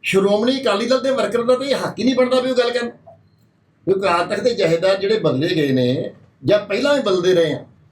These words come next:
ਕਾਨੂੰਨ ਦੇ ਅਨੁਸਾਰ ਬਦਲੀਆਂ ਵੀ ਹੁੰਦੀਆਂ ਨੇ ਤੇ ਉੱਥੇ ਬਿਠਾਏ ਵੀ ਜਾਂਦੇ ਨੇ। ਤੇ ਅਕਾਲੀ ਦਲ ਦਾ ਤੇ ਇਹ 'ਚ ਰੋਲ ਹੀ ਕੋਈ ਨਹੀਂ। ਸਾਨੂੰ ਤਾਂ ਸਫਾਈ ਤਾਂ ਲੈਣੀ ਪੈ ਰਹੀ ਆ ਕਿ ਬਾਰ-ਬਾਰ ਡਾਇਰੈਕਟ ਤੇ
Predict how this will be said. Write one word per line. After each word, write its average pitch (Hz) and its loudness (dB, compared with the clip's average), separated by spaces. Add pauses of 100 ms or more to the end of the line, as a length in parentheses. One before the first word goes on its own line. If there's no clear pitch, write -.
(300)
ਕਾਨੂੰਨ 202 2
ਦੇ 254 4
ਅਨੁਸਾਰ 196 -2 (460)
ਬਦਲੀਆਂ 156 0
ਵੀ 233 4
ਹੁੰਦੀਆਂ 190 2
ਨੇ 220 0
ਤੇ 254 4 (260)
ਉੱਥੇ 220 2
ਬਿਠਾਏ 156 0
ਵੀ 156 -4
ਜਾਂਦੇ 170 0
ਨੇ। 170 -2 (1500)
ਤੇ - -2
ਅਕਾਲੀ 202 0
ਦਲ 254 0
ਦਾ 269 0
ਤੇ 269 -4
ਇਹ 269 -6
'ਚ 277 -4
ਰੋਲ 240 2
ਹੀ 269 2
ਕੋਈ 269 2
ਨਹੀਂ। 254 0 (480)
ਸਾਨੂੰ 156 -2
ਤਾਂ 254 -2
ਸਫਾਈ 165 0
ਤਾਂ 170 0
ਲੈਣੀ 180 -4
ਪੈ 156 2
ਰਹੀ 147 -2
ਆ 127 0 (340)
ਕਿ 233 2
ਬਾਰ-ਬਾਰ 190 0 (1200)
ਡਾਇਰੈਕਟ 165 0
ਤੇ 226 -4